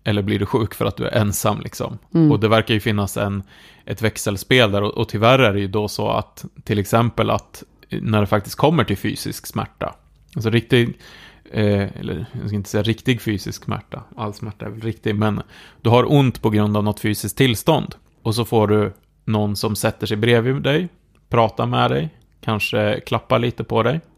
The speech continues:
Speaker 1: då
Speaker 2: Mm.
Speaker 1: sjunker den smärtan liksom.
Speaker 2: Mm, såklart. Ja, men det har man ju känt flera
Speaker 1: Ja.
Speaker 2: gånger. Ja.
Speaker 1: Eh, vilket också är väldigt intressant liksom, ja, men utifrån hela så här, hur vården är organiserad
Speaker 2: Mm.
Speaker 1: och, <laughs> och allt sånt liksom.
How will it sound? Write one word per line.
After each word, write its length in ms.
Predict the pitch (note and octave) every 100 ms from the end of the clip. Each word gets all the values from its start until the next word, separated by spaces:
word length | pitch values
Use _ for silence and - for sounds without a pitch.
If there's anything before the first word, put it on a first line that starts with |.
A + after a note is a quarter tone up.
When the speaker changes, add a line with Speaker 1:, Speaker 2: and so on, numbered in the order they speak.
| _ _ _ _ F#3
Speaker 1:
då 80 |
Speaker 2:
Mm. 120 | F3 C#3
Speaker 1:
sjunker 260 | G#2+ -
den 160 | G#2+ A2
smärtan 420 | - G#2 A2+ A2
liksom. 340 | - - - -
Speaker 2:
Mm, 280 | E3 E3 D#3+
såklart. 300 | F#3+ F3+ -
Ja, 40 |
men 80 | F3
det 40 | F3
har 60 |
man 120 | F#3+ D#3
ju 60 |
känt 320 | C#3+ D3+ -
flera 200 | - B2+
Speaker 1:
Ja. 80 | B2
Speaker 2:
gånger. 220 | A2 - - -
Ja. 140 | -
Speaker 1:
Eh, 380 | G#2+ G#2 - A#2 - - - - - - _
vilket 220 | - A#2+ B2
också 220 | B2+ A#2+
är 40 |
väldigt 280 | G#2+ A2 G2+
intressant 580 | G#2+ G#2+ G#2 B2 A#2+ -
liksom, 360 | F#2+ - G2+ - -
ja, 100 | A#2
men 180 | G2+ G2+
utifrån 540 | G#2+ G#2 G2+ G#2+ G#2 G2
hela 340 | G2+ G2 G2
så 160 | - -
här, 260 | - G#2
hur 80 | G2+
vården 600 | F#2+ G#2 G#2+ G2+ G#2 G2+
är 420 | A2 A2+ A#2 A2+ G2
organiserad 1000 | - A2+ G2 G2 G2 A2+ G#2 G#2+ A2+ A2+
Speaker 2:
Mm. 120 | G#2+ A#2
Speaker 1:
och, 140 | G#2+ - -
<laughs> 140 | G#2
och 160 | - A#2
allt 180 | G#2+ -
sånt 400 | C3 A2 G#2 -
liksom. 420 | - - -